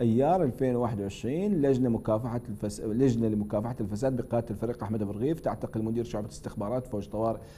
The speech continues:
بغداد، تعرض التحقيق معه بقضايا فساد. طيب، لجنة هذه، وإحنا كان تساؤلنا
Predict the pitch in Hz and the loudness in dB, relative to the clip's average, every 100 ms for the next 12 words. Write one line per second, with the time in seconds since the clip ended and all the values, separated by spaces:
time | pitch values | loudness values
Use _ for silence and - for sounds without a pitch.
0 | - - 101 123 135 - 107 113 113 104 | -12 -4 0 4 2 4 2 4 2 -2
1 | - 113 107 104 107 107 107 110 110 110 | -8 -8 -4 -2 0 -2 -2 -2 -2 -2
2 | 107 147 143 - - - - - - 135 | -2 2 2 0 -16 -18 -18 -10 4 8
3 | 123 123 - 131 156 151 143 151 151 156 | 8 4 0 6 8 10 8 6 4 2
4 | 139 131 117 104 110 - 175 175 - 170 | 4 6 6 2 -2 4 4 6 6 6
5 | 156 143 139 127 170 143 123 | 8 6 8 8 8 6 4